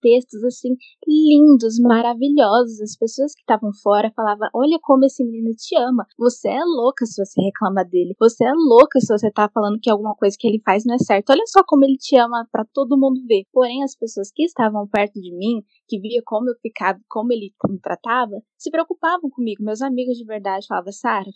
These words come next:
foge disso, Sara." Só que normalmente vinha ele na minha cabeça falar, "Os seus amigos que não gostam de mim, eles querem separar o amor da sua vida."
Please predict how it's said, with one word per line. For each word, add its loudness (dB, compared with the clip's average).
foge -8
disso, -12
Sara." -6
Só -8
que -8
normalmente -6
vinha -10
ele -8
na -10
minha -10
cabeça -6
falar, -6
"Os -16
seus -4
amigos -10
que -10
não -2
gostam -2
de -6
mim, -6
eles -10
querem 4
separar -4
o 0
amor 0
da -2
sua 0
vida." -8